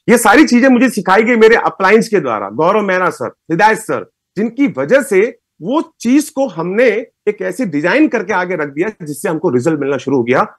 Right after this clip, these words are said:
और वही चीज हमने डुप्लीकेशन, डुप्लीकेट करना शुरू कर दिया, दोस्त। तो मैं आपको वो चीजें बताने की कोशिश करूंगा, जिसमें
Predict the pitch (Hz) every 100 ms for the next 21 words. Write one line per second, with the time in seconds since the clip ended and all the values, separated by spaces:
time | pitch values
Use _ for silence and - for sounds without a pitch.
0 | - 156 120 262 - 226 170 170 151 147
1 | 151 143 165 170 147 156 160 - 120 139
2 | 139 110 104 82 85 - _ - _ _
3 | _ _ _ _ _ _ - 113 135 175
4 | 160 135 151 185 _ _ _ 135 190 190
5 | 170 165 139 143 147 156 - 147 247 220
6 | 131 123 117 160 - _ - 156 - 196
7 | -